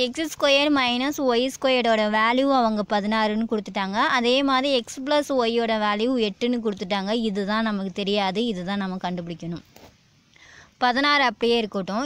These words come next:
இது வந்து இங்கே பெருக்கல்ல இருக்கனால equal to இந்த சைடு வரும்போது வகுத்தலா வந்துரும். இங்கிட்டு நம்மளுக்கு என்ன கண்டுபிடிக்கணும்? எக்ஸ் மைனஸ் ஒய், இது தான் கண்டுபிடிக்கணும். அது அந்த சைடு இருக்கட்டும். இப்போ எட்டால அடிக்க போகிறோம். ஓரெட்டு எட்டு,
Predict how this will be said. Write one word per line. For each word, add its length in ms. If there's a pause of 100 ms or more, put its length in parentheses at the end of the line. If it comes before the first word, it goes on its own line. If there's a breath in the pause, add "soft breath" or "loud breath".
(100)
இது 200
வந்து 220
இங்கே 140 (100)
பெருக்கல்ல 500
இருக்கனால 420 (160)
equal 300
to 60 (100)
இந்த 240
சைடு 260
வரும்போது 380
வகுத்தலா 500
வந்துரும். 360 (460 loud breath)
இங்கிட்டு 440
நம்மளுக்கு 400
என்ன 160 (100)
கண்டுபிடிக்கணும்? 720 (140)
எக்ஸ் 260 (100)
மைனஸ் 440 (140)
ஒய், 200
இது 180
தான் 220
கண்டுபிடிக்கணும். 680
அது 200
அந்த 240
சைடு 240
இருக்கட்டும். 440 (460 loud breath)
இப்போ 140 (100)
எட்டால 400
அடிக்க 280
போகிறோம். 240 (120)
ஓரெட்டு 380
எட்டு, 180